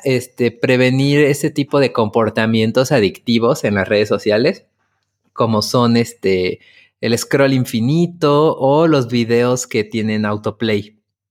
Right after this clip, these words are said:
Y de hecho hay varias páginas que ya están como que empezando a implementar esto, ¿no? Creo que Twitter, por ejemplo, ya los videos no son autoplay, ¿no? Sino tú le tienes que,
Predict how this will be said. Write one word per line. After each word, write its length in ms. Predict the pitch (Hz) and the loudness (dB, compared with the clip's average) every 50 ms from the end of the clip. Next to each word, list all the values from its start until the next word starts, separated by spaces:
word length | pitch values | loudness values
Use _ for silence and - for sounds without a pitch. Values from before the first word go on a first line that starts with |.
| _ _ _ _ _ _ | _ _ _ _ _ _
Y 120 | - 135 143 | -6 -2 -2
de 60 | 165 | -2
hecho 160 | 170 - 226 | 0 0 2
hay 120 | 214 214 202 | 2 2 2
varias 260 | 202 202 196 196 - | 2 2 2 0 0
páginas 380 | - 202 - - 196 190 170 180 | -2 -4 -2 0 0 0 0 0
que 120 | - 127 | -4 -2
ya 100 | 117 127 | -2 -2
están 280 | 135 - - 151 143 139 | -4 -2 -2 -2 -2 -2
como 260 | - - 135 123 - | -2 -4 -4 -4 -4
que 260 | - - - - - _ _ _ _ _ _ _ _ - | -6 -8 -8 -8 -10 _ _ _ _ _ _ _ _ -12
empezando 680 | - 113 - 120 113 113 120 117 120 131 131 123 113 - | -12 -6 -4 -4 -2 0 -2 0 0 0 0 0 -2 -2
a 160 | - 110 107 107 | -2 -4 -2 -2
implementar 560 | 104 107 113 107 101 101 104 104 - 113 113 | -4 -4 -4 -4 -2 -2 -4 -2 -2 0 0
esto, 280 | 113 113 - - 90 | 0 -2 -4 -6 -4
¿no? 180 | 92 113 147 - | -2 -4 -4 0
Creo 180 | - 156 151 - | 0 0 0 2
que 540 | 156 147 135 127 120 113 113 113 - _ - | 2 2 4 4 4 2 2 0 -6 _ 0
Twitter, 440 | 139 139 151 156 - 196 196 196 196 | 2 2 2 2 2 0 0 0 0
por 160 | - 117 107 | 0 0 0
ejemplo, 440 | 110 127 139 147 151 - 196 202 196 | 0 0 -2 -2 -2 -2 0 0 0
ya 220 | 160 139 123 117 | 2 2 0 2
los 180 | 117 117 113 113 | 2 0 0 0
videos 300 | 117 113 110 117 127 127 | 0 0 2 0 0 2
no 120 | 131 120 | 0 -2
son 180 | 113 - 117 117 | -2 -2 -2 0
autoplay, 560 | 107 104 104 - 101 - - 113 104 95 95 | 0 -2 -2 -4 -6 -2 0 0 0 0 -2
¿no? 140 | - 101 127 | -4 -6 -6
Sino 240 | - 123 - 98 98 | -6 -6 -8 -8 -10
tú 240 | _ _ - 101 95 | _ _ -8 -6 -6
le 100 | 95 - | -6 -6
tienes 300 | - - - - - - | -8 -10 -12 -12 -18 -14
que, 220 | - 95 - _ | -14 -14 -14 _